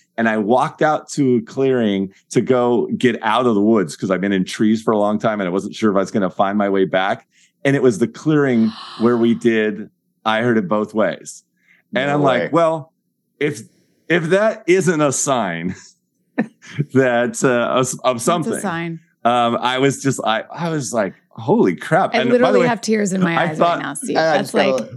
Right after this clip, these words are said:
Speaker 3: little bit
Speaker 1: and
Speaker 3: too
Speaker 1: I
Speaker 2: yeah.
Speaker 1: I thought that location was twenty miles
Speaker 2: <laughs>
Speaker 1: away. I had no idea we were near the same place, but you get so turned around.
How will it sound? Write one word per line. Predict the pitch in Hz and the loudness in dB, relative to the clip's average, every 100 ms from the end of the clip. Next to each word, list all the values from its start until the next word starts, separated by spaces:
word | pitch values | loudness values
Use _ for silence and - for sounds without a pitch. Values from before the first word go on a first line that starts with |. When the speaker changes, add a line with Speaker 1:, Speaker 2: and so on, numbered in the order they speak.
| 123 | -4
Speaker 3:
little | 107 | -4
bit | 107 - | -4 -4
Speaker 1:
and | 170 | 0
Speaker 3:
too | |
Speaker 1:
I | 202 226 | 2 0
Speaker 2:
yeah. | 190 185 156 - - _ _ _ _ _ _ _ _ _ _ _ - 117 - | 0 -4 -4 -8 -20 _ _ _ _ _ _ _ _ _ _ _ -16 -16 -8
Speaker 1:
I | 190 208 | -6 -2
thought | 233 240 | -2 0
that | 240 180 | 0 2
location | 165 156 190 202 180 165 | 2 2 4 2 2 0
was | 123 117 - | 2 0 -2
twenty | - 147 170 170 | -8 0 2 4
miles | 151 160 165 160 | 4 2 2 2
Speaker 2:
<laughs> | |
Speaker 1:
away. | 127 160 160 | 2 4 2
I | 110 | 2
had | 139 | 2
no | 165 165 | 2 2
idea | 170 185 | 2 2
we | 185 | 2
were | 135 | 2
near | 127 127 | 2 0
the | 127 127 | 0 -2
same | - 131 | -2 -4
place, | 120 127 151 | 0 0 -2
but | 151 139 | -2 -2
you | 131 | 0
get | 135 143 | 0 -2
so | - 127 | -2 -4
turned | 120 120 104 | -2 -2 0
around. | 98 98 110 143 | 0 0 -2 -4